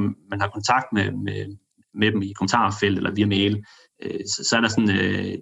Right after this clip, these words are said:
tre ting, synes jeg, der, der går meget igen. Det er, det er for det første så, øh, at altid personangreb. Altså, de, de kan simpelthen ikke holde sig til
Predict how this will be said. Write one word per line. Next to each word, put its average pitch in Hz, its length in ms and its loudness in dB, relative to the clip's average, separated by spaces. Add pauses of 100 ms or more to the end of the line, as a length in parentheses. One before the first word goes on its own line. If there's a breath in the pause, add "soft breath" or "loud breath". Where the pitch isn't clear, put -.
(120)
tre 113 160 2
ting, 107 260 2
synes 101 200 0
jeg, 101 60 0
der, 95 140 0
der 98 160 -2
går 92 180 0
meget 95 260 2
igen. 95 320 0
Det 104 100 4
er, 101 220 2 (420 soft breath)
det 104 80 2
er 104 40 2
for 101 80 -2
det 104 60 -4
første 127 280 2
så, 107 440 4 (100)
øh, 78 300 -4
at 95 160 -2
altid 113 340 2
personangreb. 104 640 -4
Altså, 98 180 -8
de, 98 200 -2
de 101 60 0
kan 107 80 -4
simpelthen 120 240 4
ikke 113 160 -6
holde 120 240 4
sig 98 120 -4
til 101 80 -8